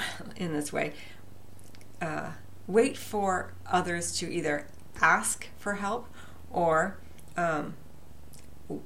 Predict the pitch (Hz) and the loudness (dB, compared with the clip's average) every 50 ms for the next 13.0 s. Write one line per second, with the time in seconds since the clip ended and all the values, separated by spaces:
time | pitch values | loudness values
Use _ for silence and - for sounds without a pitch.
0 | - - - - - - - - 185 202 214 - - - - - 190 180 - 185 | -8 -10 -10 -10 -10 -2 4 6 6 6 6 4 0 -4 -6 -6 -4 0 0 2
1 | 165 165 196 190 190 - 175 - - - - - 170 156 151 151 - - - - | 4 6 6 4 4 2 -4 -6 -6 -6 -6 -2 -2 -2 -2 -2 -4 -8 -10 -8
2 | - - 160 - - - - - - 170 - - - - - - - - - - | -4 -4 -2 0 0 0 0 0 -2 -2 -2 -2 -2 -4 -6 -6 -8 -8 -8 -10
3 | - - - 175 170 175 165 165 160 147 - 175 165 156 147 147 170 151 147 - | -10 -2 6 8 10 10 10 8 2 0 0 0 0 0 0 0 0 -2 -2 -2
4 | - - - 160 - - 160 165 - - - - - - - - - - - 175 | -4 -6 -6 -6 -4 -2 0 0 -2 -2 -4 -10 -10 -10 -10 -12 -8 -2 0 2
5 | 165 160 160 - - 160 - - - - 175 190 175 180 - 196 196 190 190 180 | 2 2 2 0 -4 -6 -10 -10 -10 -6 -4 -2 -2 0 0 0 0 2 0 0
6 | 165 165 - 170 160 160 160 160 - - 170 156 156 - - 156 - - - - | 0 -2 -2 -4 -2 -2 -2 -2 -2 -2 -4 -4 -4 -2 -4 -4 -4 -4 -6 -6
7 | - - 147 156 156 - - - 180 156 151 143 139 160 156 - - - 147 156 | -6 -4 -4 -4 -4 -4 -4 -4 -4 -4 -4 -4 -2 -2 -4 -4 -4 -6 -8 -8
8 | - - - - - - 165 170 170 - - - - - - - - - - - | -8 -8 -6 -6 -6 -4 -4 -4 -6 -6 -8 -10 -10 -10 -10 -10 -10 -10 -10 -10
9 | - - - 226 208 220 233 220 - - 220 214 208 208 208 202 196 202 214 208 | -10 -8 -4 -2 -2 0 0 -2 0 0 0 0 0 0 0 -2 -2 -2 2 4
10 | 240 247 247 233 - 226 214 208 202 196 190 202 196 196 190 180 185 180 - 180 | 4 4 2 0 -2 -2 -2 -2 -2 -2 -2 0 0 0 0 0 -2 -2 -4 -6
11 | 180 185 - - - 190 190 - - 208 196 190 190 180 196 180 180 175 175 175 | -6 -6 -6 -4 -4 -4 -4 -4 -4 -2 -2 -2 -2 -2 -2 -2 0 0 0 0
12 | 175 - - - 175 - - - 170 175 175 170 170 170 170 - 165 160 170 | 0 0 -2 -2 -2 -2 2 4 4 6 6 4 2 2 -2 -4 -4 -6 -6